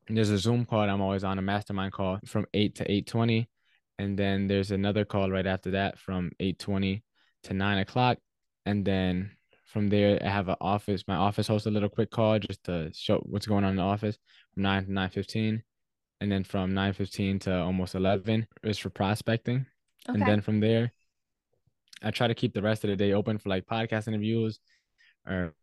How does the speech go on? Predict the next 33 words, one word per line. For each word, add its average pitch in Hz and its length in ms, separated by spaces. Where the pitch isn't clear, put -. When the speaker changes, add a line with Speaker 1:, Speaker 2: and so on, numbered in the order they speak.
Speaker 1:
other 104 160
things 101 460
and 95 100
stuff 98 240
like 87 180
that. 92 280
But 92 180
everything 143 540
is 110 160
on 110 220
the 101 80
calendar. 92 460
As 120 200
of 110 100
recently, 92 540
my 104 100
morning 123 300
routine 120 300
has 113 160
been 107 160
all 120 280
screwed 113 320
over 113 260
because 107 220
I'm 107 160
trying 123 340
to 117 80
do 120 220
a - 20
lot 117 300
right 120 200
Speaker 2:
<laughs> 131 140
Speaker 1:
now. 135 240